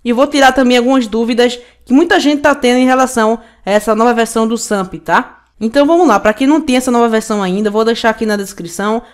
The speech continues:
o link pra tu baixar diretamente lá do fórum oficial do samp, tá? Tu vai clicar aqui na descrição no link que tá na descrição, vai abrir o fórum do samp, tu desce um pouquinho a página que vai ter lá download do cliente, versão cliente e servidor, né?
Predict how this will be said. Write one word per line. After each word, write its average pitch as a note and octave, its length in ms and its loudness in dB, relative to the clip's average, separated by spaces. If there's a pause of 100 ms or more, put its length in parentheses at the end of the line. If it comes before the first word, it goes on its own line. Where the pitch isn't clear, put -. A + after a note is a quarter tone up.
(120)
o C#4 140 0
link B3+ 280 2
pra B3 140 0
tu B3+ 80 -6
baixar A#3 640 0 (200)
diretamente A3 680 2
lá G#3+ 120 4
do G#3+ 120 0
fórum G#3+ 600 0
oficial A3 560 0
do A3+ 100 -4
samp, F#3+ 360 -4
tá? G3+ 520 -4
Tu - 80 -14
vai G#3 100 4
clicar C4+ 300 0
aqui B3+ 180 0
na A#3+ 120 2
descrição A3 520 -2
no A3 120 2
link G#3+ 340 -4
que F#3+ 140 -8
tá F#3+ 180 0
na F#3+ 80 -4
descrição, C4 640 -2 (260)
vai G#3+ 140 4
abrir B3+ 220 2
o - 20 -2
fórum C4+ 240 2
do C4 80 -4
samp, A#3 360 -2
tu A#3 140 -6
desce A3 240 -2
um - 40 -8
pouquinho A#3+ 260 0
a G#3+ 40 0
página G#3 380 0
que G#3 120 -10
vai G#3+ 100 0
ter A3 140 0
lá G#3 260 2 (260)
download C4+ 800 4 (140)
do G3+ 100 -2
cliente, C#4+ 640 2
versão G#3 360 -2
cliente C#4 760 -2
e A3 80 -2
servidor, A3 600 0
né? G#3+ 220 -6